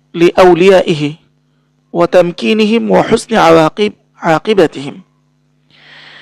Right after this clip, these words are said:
আল্লাহ তাআলা তার প্রিয় বান্দাদের জন্য যে ব্যবস্থাপনা করেন, তার সূক্ষ্মতা এবং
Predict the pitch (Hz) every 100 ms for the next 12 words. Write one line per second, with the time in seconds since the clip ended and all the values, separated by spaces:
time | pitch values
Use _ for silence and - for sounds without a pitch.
0 | - - _ _ _ _ _ _ _ _
1 | _ - 185 220 - 180 151 156 196 -
2 | _ _ _ _ _ _ - 180 165 208
3 | 220 185 170 180 196 190 185 156 151 185
4 | 247 _ _ _ _ _ _ _ _ _
5 | _ _ - 151 196 175 180 - - -
6 | 180 165 170 156 165 214 - _ _ _
7 | _ _ _ _ - 208 - 202 - 190
8 | 180 175 208 240 _ _ _ _ _ _
9 | _ _ _ _ _ 202 214 175 147